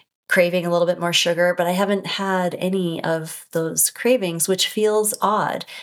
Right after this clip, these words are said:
because we did, I will say, on Valentine's Day, you and I did go to the store with the intention of purchasing, because we didn't have anything in the house. So, okay, we're going to <laughs> the store to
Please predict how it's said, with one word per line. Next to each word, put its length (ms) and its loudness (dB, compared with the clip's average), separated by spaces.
because 280 2
we 160 0
did, 640 2
I 60 -4
will 180 0
say, 340 2
on 360 -2
Valentine's 800 2
Day, 340 0
you 220 0
and 140 2
I 560 2
did 500 2
go 300 2
to 220 -2
the 100 0
store 680 2
with 180 -2
the 100 0
intention 520 0
of 300 -2
purchasing, 640 0
because 220 -2
we 80 0
didn't 200 0
have 140 2
anything 300 0
in 80 0
the 60 -2
house. 560 -4
So, 300 4
okay, 240 0
we're 160 -2
going 320 2
to 200 2
<laughs> 140 -20
the 80 4
store 500 2
to 460 0